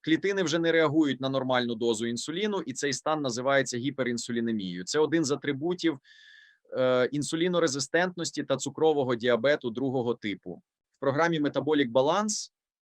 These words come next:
всі правила харчування та розрахунок персоніфікованих рекомендацій враховують даний факт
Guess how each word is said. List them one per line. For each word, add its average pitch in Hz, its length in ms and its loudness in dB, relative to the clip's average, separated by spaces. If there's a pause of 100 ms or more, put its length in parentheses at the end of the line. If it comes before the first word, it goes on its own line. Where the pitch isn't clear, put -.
(220)
всі 196 380 -6
правила 156 500 2
харчування 135 720 -2
та 123 140 -2
розрахунок 127 640 -2
персоніфікованих 127 880 -2
рекомендацій 123 720 -2
враховують 139 580 -2
даний 139 300 0
факт 170 360 -2